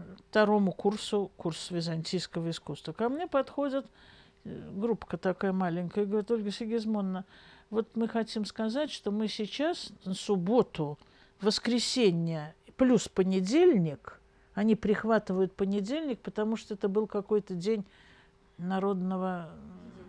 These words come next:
единства. «Мы, говорит, поедем в Афины».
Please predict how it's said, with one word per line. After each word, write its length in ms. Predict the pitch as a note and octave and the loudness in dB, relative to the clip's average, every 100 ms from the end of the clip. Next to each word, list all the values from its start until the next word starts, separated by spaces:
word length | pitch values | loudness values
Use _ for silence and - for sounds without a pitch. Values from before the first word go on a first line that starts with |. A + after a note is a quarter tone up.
| - - F#3+ | -20 -18 -6
единства. 800 | F3 F#3 F#3+ F#3 - - D#3+ D#3+ _ _ _ _ _ _ F#3+ | -2 0 0 0 -4 -10 -10 -10 _ _ _ _ _ _ -4
«Мы, 220 | A3+ D#4+ | -2 0
говорит, 500 | D4 A#3+ A#3 C#4 C#4+ | 0 0 0 0 -4
поедем 680 | - G3+ G3+ B3+ C4 C#4 C4 - _ - | -2 0 0 0 0 -4 -4 -14 _ -10
в 100 | E3 | -2
Афины». 720 | A#3+ C#4 - E3+ E3 E3 E3+ | -2 -2 -4 -2 -2 -4 -6